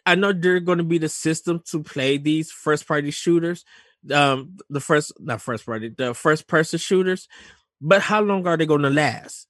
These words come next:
Doom Eternal came and that went. Halo Infinite came and that went. Call of Duty Vanguard, it sold, but no one's talking about it. Overwatch is become,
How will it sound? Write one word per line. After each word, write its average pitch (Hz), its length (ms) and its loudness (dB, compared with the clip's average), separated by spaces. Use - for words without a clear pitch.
Doom 185 240 8
Eternal 180 340 2
came 147 440 2
and 127 260 -2
that 123 180 -2
went. 113 240 -4
Halo 190 260 6
Infinite 175 560 2
came 139 400 0
and 123 160 -2
that 120 180 -2
went. 113 340 -6
Call 190 240 4
of 165 120 0
Duty 170 260 8
Vanguard, 151 800 4
it 156 180 -2
sold, 160 520 4
but 139 120 2
no 139 220 2
one's 139 240 2
talking 127 340 0
about 101 380 -8
it. - 100 -18
Overwatch 175 680 4
is 156 220 0
become, 156 480 0